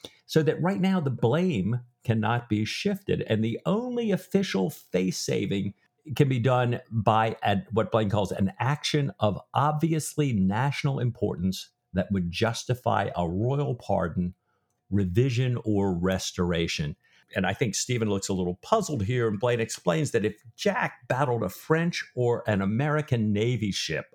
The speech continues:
of equal or superior force and took it or was seriously wounded, you know, in an honorable way, or both, he might be reinstated in a year or two.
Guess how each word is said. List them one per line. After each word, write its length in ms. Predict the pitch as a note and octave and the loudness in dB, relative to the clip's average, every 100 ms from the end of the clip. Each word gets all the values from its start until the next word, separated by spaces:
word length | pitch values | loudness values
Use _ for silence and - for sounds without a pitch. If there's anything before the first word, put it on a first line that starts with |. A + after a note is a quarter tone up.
| - | -2
of 180 | F2+ - | -2 0
equal 440 | C#3 D3+ E3 D#3+ - | -2 0 0 0 0
or 120 | A2+ | -2
superior 600 | - A#2+ - C3+ C#3 C#3+ | -2 -4 -2 0 0 -2
force 400 | - F2+ F2 - - - - _ - | 0 0 0 -4 -14 -20 -20 _ 0
and 180 | G2 - | 0 4
took 280 | D3+ D3+ | 2 4
it 160 | E3 E3+ - _ _ - | 2 0 -8 _ _ 2
or 260 | A2 A2 | 2 2
was 300 | G2 G2+ F#2+ | 0 -2 0
seriously 480 | - G#2+ F#2+ - F#2+ | 0 0 0 0 -2
wounded, 760 | F#2 B2+ F#3 F#3 F#3 D3+ D3+ A#2+ | 0 0 2 4 4 2 0 0
you 80 | |
know, 160 | G2 F#2 | 0 0
in 160 | F#2 G2 | -2 0
an 120 | F#2+ | 0
honorable 380 | F#2 F2+ F2+ F2 | 0 -2 -4 -2
way, 320 | F#2+ A#2+ A2+ | 0 0 0
or 220 | D3 D#3+ | 0 0
both, 480 | D#3 C4 - G#3+ - _ _ _ _ _ | 0 0 0 -2 -6 _ _ _ _ _
he 160 | B2+ | -2
might 340 | C#3 A2+ B2 A#2+ | 0 0 -2 -2
be 200 | B2+ B2 | -4 -2
reinstated 720 | G#2 A#2 A#2+ - C#3 B2 B2 | -2 -2 -2 -2 -2 0 -2
in 180 | - C#3+ | -2 -2
a 40 | |
year 320 | C#3+ D#3 G#3+ | 0 -2 -2
or 120 | F#3 - | -2 -2
two. 380 | - D#2 C#2+ | -2 -2 -2